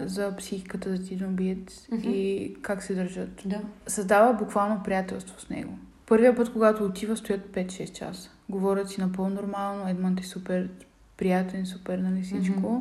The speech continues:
Speaker 2: да.
Speaker 1: Третия път, когато отива, решава, че ще влезе сам. Той винаги влиза сам всъщност, но просто решава, че ще влезе напълно сам, дори няма да има стража на вратата. Ед забелязва това и започва да прави някакви коментари, които са малко по-странни, и той започва да натиска паник бутона.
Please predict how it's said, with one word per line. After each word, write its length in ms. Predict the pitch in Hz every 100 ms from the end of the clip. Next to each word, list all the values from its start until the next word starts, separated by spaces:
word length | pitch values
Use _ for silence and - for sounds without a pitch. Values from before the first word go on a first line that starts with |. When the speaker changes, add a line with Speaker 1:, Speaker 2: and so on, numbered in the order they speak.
| 190
Speaker 2:
да. 100 | 175 - - - - _
Speaker 1:
Третия 360 | 214 226 277 269
път, 120 | 269
когато 300 | 254 254 240
отива, 760 | 220 - 226 208 220 247 262 262 -
решава, 280 | 226 - 214
че 80 | -
ще 120 | -
влезе 280 | 180 185 185
сам. 420 | 185 160 190 185 - -
Той 120 | 214
винаги 220 | 220 262 208
влиза 260 | 180 -
сам 200 | - 175
всъщност, 380 | 170 190 277 302
но 220 | 339 330 320 - - - -
просто 260 | 247 247
решава, 200 | 226 240
че 80 | 233
ще 100 | 220
влезе 160 | 220 214
напълно 360 | 190 202 190
сам, 260 | 185 240 240
дори 180 | 214 208
няма 220 | 196 196
да 100 | 190
има 520 | 196 196 196 190 190 196 - -
стража 380 | - 185 185 180
на 60 |
вратата. 420 | 175 170 170 170 - -
Ед 260 | 208 202 185
забелязва 540 | 190 190 190 185 185
това 360 | 185 - 196 240
и 80 | 226
започва 400 | 220 226 226 226
да 60 |
прави 180 | 220 208
някакви 260 | 202 - -
коментари, 400 | 196 185 190 196
които 180 | 190 190
са 60 |
малко 220 | 185 185
по-странни, 540 | 185 - 196 196 214 240
и 80 | 226
той 160 | 208
започва 320 | 202 190 190
да 80 | 202
натиска 260 | 196 190 190
паник 300 | - 190 190
бутона. 380 | 185 - 185